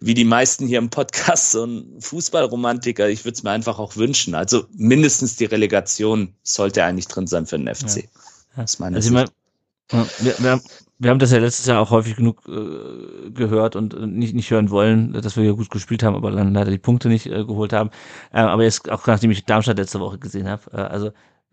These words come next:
Speaker 2: das, also man sieht schon, warum Köln auf dem Relegationsplatz steht und die anderen beiden nicht, muss ich sagen. Wir haben ja jetzt gegen alle drei Mannschaften hintereinander gespielt.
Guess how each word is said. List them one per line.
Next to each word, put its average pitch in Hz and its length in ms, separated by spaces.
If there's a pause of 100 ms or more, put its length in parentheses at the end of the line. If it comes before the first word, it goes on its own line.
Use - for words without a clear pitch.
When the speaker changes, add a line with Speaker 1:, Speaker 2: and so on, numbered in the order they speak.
(140)
Speaker 2:
das, 117 340
also 123 100
man 113 240
sieht 131 220
schon, 135 240
warum 113 260
Köln 120 440
auf 107 120
dem 110 80
Relegationsplatz 110 640
steht 107 180
und 113 60
die 107 80
anderen 101 180
beiden 101 200
nicht, 104 200
muss 101 120
ich - 40
sagen. 101 140
Wir 98 40
haben 107 80
ja 110 60
jetzt 104 140
gegen 104 160
alle 104 140
drei 107 180
Mannschaften 107 340
hintereinander 104 440
gespielt. 104 460